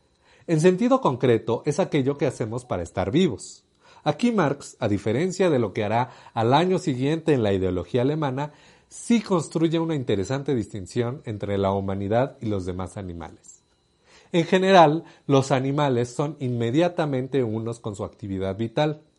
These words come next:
No se distinguen de ella. La humanidad se distingue porque su relación con la actividad vital está mediada por la voluntad y la conciencia. Nuestra actividad vital es consciente.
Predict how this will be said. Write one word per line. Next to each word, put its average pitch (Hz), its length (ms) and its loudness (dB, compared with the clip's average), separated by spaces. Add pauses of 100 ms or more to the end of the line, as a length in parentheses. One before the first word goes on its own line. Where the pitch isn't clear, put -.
(400)
No 175 180 4
se 214 180 2
distinguen 147 640 -2
de 127 240 2
ella. 123 160 -4 (1400)
La 127 200 6
humanidad 135 760 0
se - 200 -4
distingue 135 520 -2
porque 120 300 -4
su 110 140 -8
relación 101 460 -2
con 190 140 0
la 160 40 0
actividad 110 400 -4
vital 127 440 -2 (280)
está 175 240 -2
mediada 160 480 2
por 123 160 -2
la 104 100 2
voluntad 98 640 0
y 117 80 -4
la 101 140 -2
conciencia. 87 720 -12 (460)
Nuestra 147 320 2
actividad 156 460 0
vital 165 320 2
es 165 100 -2
consciente. 147 720 -6